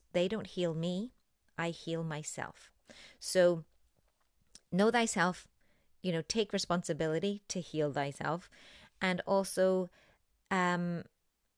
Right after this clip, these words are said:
understanding that there's a causal effect in place. A causal effect meaning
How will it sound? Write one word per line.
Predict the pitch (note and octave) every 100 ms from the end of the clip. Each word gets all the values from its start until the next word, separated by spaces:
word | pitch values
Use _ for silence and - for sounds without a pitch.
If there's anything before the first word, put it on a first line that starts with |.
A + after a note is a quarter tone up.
| _
understanding | G#3 A#3 C4 - F3+ F3 E3+ E3+ E3+ - _ _ D#3+
that | C#3+ -
there's | - F3+ E3 F3
a |
causal | - - F#3+ F#3+ F#3 F#3+ -
effect | F3+ - D3 - - - - -
in | E3
place. | D3+ - - - - - _ - - -
A | -
causal | - G3 G#3 A3
effect | A3 - E3+ - -
meaning | F3 F#3+ D#3+ D#3 D#3